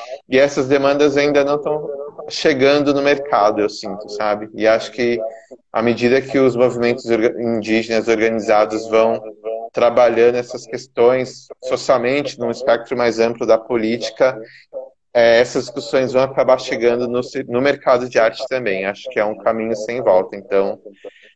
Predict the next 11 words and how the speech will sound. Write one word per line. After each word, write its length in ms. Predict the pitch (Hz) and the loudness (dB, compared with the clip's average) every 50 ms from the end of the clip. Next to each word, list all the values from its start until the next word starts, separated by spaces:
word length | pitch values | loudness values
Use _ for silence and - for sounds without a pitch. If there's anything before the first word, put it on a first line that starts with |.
| _ _ _ - | _ _ _ -18
inclusive, 580 | 107 107 - - 113 107 107 113 117 113 120 | -18 -12 -6 -2 -2 0 2 2 2 0 0
quem 380 | 120 - 131 123 120 120 120 117 | -2 -2 -2 -2 -2 -2 -4 -4
fez 240 | - 131 127 113 120 | -2 0 0 2 0
a 80 | 117 | 0
pergunta, 440 | - - 120 107 110 113 117 117 127 | 2 2 0 2 0 -2 -2 0 0
eu 60 | 110 | 2
vi, 100 | 107 113 | 2 0
se 140 | 110 - 127 | 0 -2 -6
for 240 | 113 - - 131 123 | -4 0 2 4 4
artista 720 | 123 123 117 - - - 113 117 131 139 131 - - - | 4 2 0 -4 -10 -8 -6 -4 -4 -4 -4 -6 -10 -6
também, 500 | - 127 113 110 110 113 123 135 143 143 | -4 -2 -2 0 0 0 0 -2 -4 -6